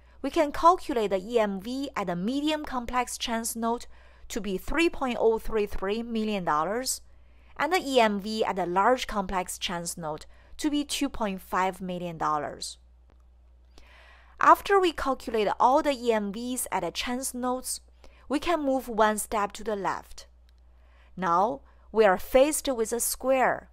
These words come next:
a decision node, where we would choose the branch or the path with the highest E M V. By comparing the three E M Vs we just calculated,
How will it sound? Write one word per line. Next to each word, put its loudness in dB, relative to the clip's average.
a -4
decision -2
node, -6
where 6
we 4
would -4
choose -2
the -2
branch -2
or 4
the 2
path 0
with -2
the 4
highest 0
E -4
M -4
V. -10
By 2
comparing 2
the 4
three -2
E -2
M 0
Vs -6
we -8
just -8
calculated, -2